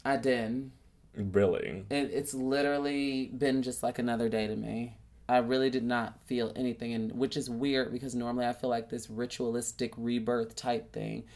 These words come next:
Speaker 1: That's my birthday is literal neighbors with New Year's.
Speaker 2: Right.
Speaker 1: Um,
Speaker 2: It's like
Speaker 1: but
Speaker 2: your
Speaker 1: no.
Speaker 2: second breath of
Speaker 1: It's like it just kept going. The,
Speaker 2: Hmm.
Speaker 1: the, the days just kept going. Um, my personal goals for twenty-eight would be, uh,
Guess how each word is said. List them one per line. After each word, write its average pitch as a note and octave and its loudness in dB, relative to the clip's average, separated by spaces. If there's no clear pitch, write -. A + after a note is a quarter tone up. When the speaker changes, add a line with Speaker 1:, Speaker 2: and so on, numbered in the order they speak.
Speaker 1:
That's C3 -6
my A#2+ 0
birthday B2 2
is A#2 -4
literal B2+ 6
neighbors A#2 0
with A#2 -6
New A#2 2
Year's. G#2+ 0
Speaker 2:
Right. C#2+ 6
Speaker 1:
Um, C3 8
Speaker 2:
It's C3 0
like - 10
Speaker 1:
but - 6
Speaker 2:
your G2 6
Speaker 1:
no. F#3+ 8
Speaker 2:
second F#2+ 8
breath F2+ 2
of F#2 0
Speaker 1:
It's C#3+ 0
like D3 10
it D3 6
just D3 4
kept D3 4
going. C3 2
The, B2+ 4
Speaker 2:
Hmm. A2+ -4
Speaker 1:
the, B2+ 2
the B2+ -2
days C3 2
just - -8
kept C3 -2
going. C3 -4
Um, C#3 6
my C3+ 4
personal D#3 0
goals D3+ 6
for - -4
twenty-eight D#3 -2
would D3 0
be, C3+ 0
uh, A#2+ 2